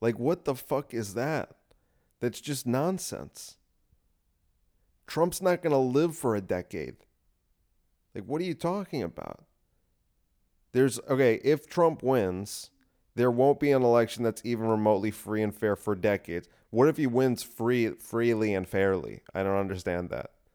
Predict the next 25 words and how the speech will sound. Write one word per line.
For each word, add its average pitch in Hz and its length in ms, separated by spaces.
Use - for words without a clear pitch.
They're 139 220
already 185 200
setting 123 360
it 117 100
up 110 140
so 107 120
that 98 280
can't 101 240
happen. 90 460
But 120 200
both 151 240
people 104 240
are 87 100
doing 65 280
that. 50 200
Both 117 300
sides 107 340
are 104 60
doing 95 300
that. 53 220
So 113 220
the 113 100
Republicans 120 680
are 107 80
like, 98 340